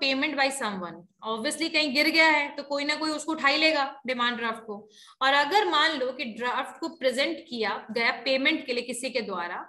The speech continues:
तो banker should return it with the remark, और banker उसको return कर देगा remark के साथ, उस draft को return कर देगा, यानी उसको clear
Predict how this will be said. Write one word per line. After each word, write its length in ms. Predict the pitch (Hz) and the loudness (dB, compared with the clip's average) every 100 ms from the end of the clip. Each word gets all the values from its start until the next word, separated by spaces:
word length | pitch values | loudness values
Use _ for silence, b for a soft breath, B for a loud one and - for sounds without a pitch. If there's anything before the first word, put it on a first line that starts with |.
| B B B B | B B B B
तो 60 | 285 202 | -2 4
banker 400 | 254 254 262 349 339 | 4 4 2 -2 -2
should 180 | 262 | -2
return 420 | 269 262 285 320 302 | -2 0 0 0 -2
it 100 | 262 | -4
with 140 | 262 220 | -4 -2
the 80 | 277 247 | -2 -2
remark, 420 | 214 196 170 - 214 | -2 -2 -4 -6 -8
और 80 | 190 | -2
banker 420 | 214 214 233 294 | 2 2 0 -4
उसको 200 | 294 - | -6 -6
return 500 | 269 247 262 285 330 | -6 -4 -2 0 0
कर 180 | 311 269 | -2 -2
देगा 320 | 220 220 240 277 | -2 -4 0 -2
remark 440 | 247 214 214 220 - | 0 0 0 0 -6
के 80 | |
साथ, 300 | 226 196 175 | -6 -6 -6
उस 180 | 214 196 | -6 -6
draft 420 | 240 247 285 - - | 2 6 4 2 -4
को 120 | 339 | -4
return 460 | 262 247 277 269 269 | -4 -2 0 2 0
कर 180 | 247 190 | -2 -4
देगा, 240 | 180 180 | -6 -8
यानी 200 | 208 220 | -6 -6
उसको 180 | 226 269 | -6 -8
clear 420 | 254 254 403 - | 0 6 6 4